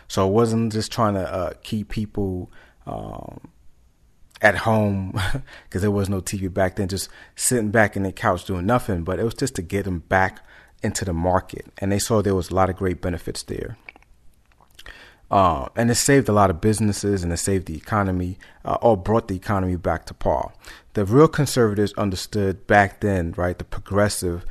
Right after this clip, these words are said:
uh, uh, the progressive real conservative back then understood, you know, like, you know, this was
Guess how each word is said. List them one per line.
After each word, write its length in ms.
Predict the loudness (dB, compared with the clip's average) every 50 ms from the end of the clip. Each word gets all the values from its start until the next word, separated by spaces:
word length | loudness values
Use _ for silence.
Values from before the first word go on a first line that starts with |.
| -10 -12 -16 -20 _ _ -20 -8
uh, 320 | -4 -2 0 0 0 -2 -4 -8 -12 -18 _ -20 -14
uh, 340 | -12 -10 -8 -8 -8 -10 -10 -10
the 80 | -12
progressive 800 | -8 -8 -8 -4 2 2 2 2 2 0 -2 -4 -4 -6 -6 -2
real 160 | 2 2 2 2
conservative 640 | 2 -2 -4 -4 -2 -2 -2 -2 -2 -2 -2 -4 -2
back 300 | 0 0 0 0 -2 -4
then 260 | -4 -2 -2 -2 -2
understood, 480 | -4 -4 -6 -8 -6 -4 -4 -2 -2 0
you 60 | 0
know, 180 | 2 2 2
like, 280 | 2 2 0 0 -2 -2
you 80 | -2 -2
know, 160 | -2 -2 -2
this 260 | -2 -4 -4 -4 -4
was 320 | -2 -2 -2 -2 -4 -6